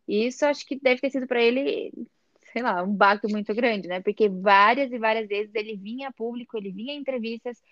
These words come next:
ele vinha defender que não, não era isso. Só que ele tinha que, eh, dar uma forma de, de recuperar essa economia, né? Que tava na lama, né?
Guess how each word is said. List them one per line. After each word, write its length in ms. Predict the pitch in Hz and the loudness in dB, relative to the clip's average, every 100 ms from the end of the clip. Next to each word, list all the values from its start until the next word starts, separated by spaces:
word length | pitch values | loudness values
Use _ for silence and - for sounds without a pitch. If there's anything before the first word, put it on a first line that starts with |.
| _ - | _ -4
ele 200 | 214 214 | -2 -2
vinha 280 | 202 226 233 | -4 -4 -4
defender 380 | 233 254 220 214 | -4 -2 -2 -2
que 100 | 240 | 0
não, 280 | 233 240 | 0 0
não 120 | 240 214 | 0 -2
era 180 | 226 | 0
isso. 440 | 262 226 233 - 254 _ _ _ _ | 0 -2 -6 -6 -8 _ _ _ _
Só 160 | 214 | -2
que 140 | - 220 | 0 0
ele 380 | 233 247 247 | 0 0 -2
tinha 380 | 269 - 240 247 | -6 -4 -4 -6
que, 140 | - 277 | -2 -2
eh, 100 | 262 - 196 | -2 -4 -2
dar 240 | 196 208 | 4 6
uma 180 | 233 285 | 6 2
forma 480 | - 226 214 254 285 | 0 2 2 -2 -8
de, 680 | 247 262 285 285 269 247 214 | -10 -8 -8 -6 -6 -6 -2
de 80 | 220 | -2
recuperar 420 | 220 - 294 262 | 0 4 6 4
essa 140 | 277 311 | 2 -4
economia, 460 | 330 440 440 240 | -4 -4 -2 0
né? 160 | 190 202 | 0 -4
Que 80 | - | -4
tava 500 | 165 196 214 294 370 _ _ _ - - _ _ - | -4 -2 -2 -2 -4 _ _ _ -14 -14 _ _ -2
na 160 | 196 | 0
lama, 360 | 311 254 180 170 | 4 2 2 -4
né? 180 | 180 | -6